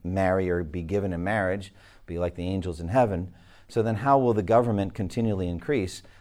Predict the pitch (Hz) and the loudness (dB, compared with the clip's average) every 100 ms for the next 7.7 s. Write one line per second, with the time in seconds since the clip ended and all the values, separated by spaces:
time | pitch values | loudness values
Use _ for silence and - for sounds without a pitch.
0 | - 107 147 113 117 135 120 110 107 104 | -2 2 2 4 4 4 2 0 0 -2
1 | 107 - 95 90 85 95 87 - - - | -4 -4 -4 -4 -4 -6 -6 -10 -18 -20
2 | - - - - - 107 110 110 107 - | -20 -20 -20 -20 -10 2 8 8 6 -2
3 | - - 165 165 110 95 95 90 120 101 | -6 -2 -2 2 2 2 2 6 8 8
4 | 80 85 - - - - - - - 135 | 4 0 -4 -18 -20 -20 -18 -6 6 8
5 | 131 131 127 101 85 101 110 110 110 101 | 8 2 0 -2 0 4 6 6 2 2
6 | 95 92 90 - 87 78 85 80 82 80 | 0 -2 -2 -6 -8 -8 -10 -8 -8 -8
7 | 82 - - 71 - - | -12 -16 -16 -16 -16 -18